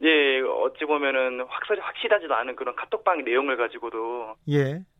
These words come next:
Speaker 1: 확실한 것처럼 그렇게 보도를 하니까.
Speaker 2: 네.
Speaker 1: 예, 그게 좀 아쉬웠던 것이 있고요.
Speaker 2: 네.
Speaker 1: 네.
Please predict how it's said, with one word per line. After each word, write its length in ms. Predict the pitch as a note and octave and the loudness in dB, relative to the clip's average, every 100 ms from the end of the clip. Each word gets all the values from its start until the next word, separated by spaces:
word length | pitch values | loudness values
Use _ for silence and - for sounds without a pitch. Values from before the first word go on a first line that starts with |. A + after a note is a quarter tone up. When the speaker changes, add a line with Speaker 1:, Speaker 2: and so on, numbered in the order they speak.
| - | -6
Speaker 1:
확실한 760 | - _ _ _ - E3+ E3 | -6 _ _ _ -4 0 2
것처럼 320 | D3 C#3+ C3 | 0 0 -2
그렇게 260 | A#2+ A2+ - | -2 -6 -10
보도를 400 | - A#2+ B2 B2 | -6 0 0 0
하니까. 560 | F#3 - - G1+ - A2+ | -4 -8 -10 -8 -8 -4
Speaker 2:
네. 420 | C#3+ C#3+ D3 G3+ G#3+ - | 0 2 0 -4 -8 -4
Speaker 1:
예, 80 | A2+ | -4
그게 300 | - A#2 A2 | -2 -2 -2
좀 240 | - A2+ A2 | -4 -10 -4
아쉬웠던 680 | A2+ - B2+ C3 B2 A2+ G#2+ | -2 -2 -4 -4 -4 -8 -6
것이 280 | A#2+ - - - | -6 -6 -12 -20
있고요. 280 | - C3+ C#3+ - _ - | 0 0 0 -4 _ -4
Speaker 2:
네. 280 | C3+ C#3+ D#3+ - _ _ _ _ _ | -2 -2 -6 -14 _ _ _ _ _
Speaker 1:
네. 120 | B2 | -18